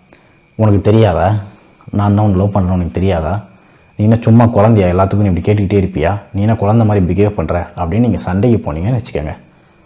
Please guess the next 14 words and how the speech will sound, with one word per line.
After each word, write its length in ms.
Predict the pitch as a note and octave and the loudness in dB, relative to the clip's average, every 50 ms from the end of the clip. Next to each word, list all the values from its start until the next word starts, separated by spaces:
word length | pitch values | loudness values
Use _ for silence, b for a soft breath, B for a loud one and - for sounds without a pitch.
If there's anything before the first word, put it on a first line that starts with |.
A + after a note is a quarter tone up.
| b b b b b b _ _ _ _ - - | b b b b b b _ _ _ _ -10 -4
கடகராசி 440 | G2+ G2+ A2+ A#2 A2+ A2+ - - G2 | 0 2 4 4 4 4 2 0 -2
பெண் 140 | F2+ A2+ G#2+ | 0 0 0
அடுத்த 260 | G2+ F2+ F#2 F#2 G#2+ | 0 0 0 0 0
முறை 240 | G2+ G#2+ A2+ G2+ G2+ | 2 2 2 4 4
ரீஅஷ்யூரன்ஸ் 500 | G#2+ A2+ G#2+ G2 - - F2 F2 E2+ E2+ | 4 4 4 2 0 -2 -4 -4 -4 -2
கேட்க 240 | - G2+ G2 G2 G2+ | -2 -2 0 0 0
மாட்டாங்க, 280 | F2+ E2 D2 D#2+ F#2 | -2 -2 -4 -4 -2
உங்களை 280 | G#2+ A2+ G2+ F2 E2 E2+ | -2 0 0 0 -2 -2
விட்டு 140 | E2 A2 G#2 | -2 -2 -2
போயிடுவாங்க, 360 | F2+ - E2+ F2+ F2+ E2 F2 | -2 0 -2 0 0 -2 -2
ரிலேஷன்ஷிப்பை 520 | A2 G#2 F#2 F2+ G2+ F#2+ - F#2+ - - | -2 0 0 0 -2 -2 -4 -6 -8 -6
கூட 220 | - E2+ E2+ G2 G#2+ | -8 -6 -4 -2 -2
பிரேக் 240 | F#2+ F2+ F2+ F2+ - | -2 -2 -4 -4 -4
பண்ணிடுவாங்க. 360 | - D#2 C2+ C2+ C#2 D#2 D2 | -6 -6 -6 -6 -6 -8 -8